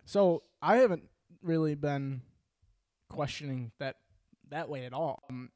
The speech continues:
I was assuming that they would combine Burrow with Ja'Marr Chase again, 'cause, I mean, Chase did c-, or Burrow did come out and say that he wants Ja'Marr Chase on the team.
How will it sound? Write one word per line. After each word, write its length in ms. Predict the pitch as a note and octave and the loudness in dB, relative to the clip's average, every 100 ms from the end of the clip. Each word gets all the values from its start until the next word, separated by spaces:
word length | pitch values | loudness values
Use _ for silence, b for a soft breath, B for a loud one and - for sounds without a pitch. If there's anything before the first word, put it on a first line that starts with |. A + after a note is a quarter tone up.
| - | -4
I 200 | D3+ G3+ | 4 4
was 180 | F3+ C#3+ | 4 0
assuming 400 | C#3+ D3 C#3 C3+ | -4 -4 -2 -4
that 120 | B2+ | -2
they 100 | C3+ | 0
would 240 | C3 C3 - _ _ _ _ _ _ _ _ _ _ - | 0 -2 -8 _ _ _ _ _ _ _ _ _ _ -8
combine 600 | D3+ C#3+ C#3+ C#3+ C3+ B2+ _ - | -6 -2 -2 -2 -6 -8 _ -4
Burrow 340 | D3+ C#3+ C#3 C3+ | 2 6 6 4
with 300 | C3 B2+ B2 - - | 0 -4 -10 -14 -6
Ja'Marr 300 | D3 C3+ B2+ | -2 -2 -2
Chase 320 | F3 A3 - | 2 2 2
again, 340 | C#3+ G2 F#2 - _ _ _ _ _ _ | -8 -12 -14 -20 _ _ _ _ _ _
'cause, 140 | D3 C#3+ | -6 -2
I 80 | D3 | -2
mean, 160 | D3 | -2
Chase 260 | - D#3 - | -2 -2 -2
did 220 | D3 C#3+ | -6 -8
c-, 60 | D#3+ | -2
or 160 | D3+ C#3+ | -2 2
Burrow 280 | D#3+ D#3 D3+ | 2 2 0
did 160 | D3+ | -4
come 160 | E3 D3 | -4 -4
out 100 | C3+ | -4
and 80 | C3+ | -2
say 140 | C#3+ | -2
that 100 | C#3 | 0
he 80 | C3 | -2
wants 280 | C3 C3+ - | -2 -2 -4
Ja'Marr 320 | C3+ C3 B2+ | -4 -2 -2
Chase 260 | D3 C#3 B2+ | -2 -2 -4
on 140 | B2+ | -8
the 80 | A#2+ | -10
team. 340 | C3+ C3 B2 | -12 -14 -16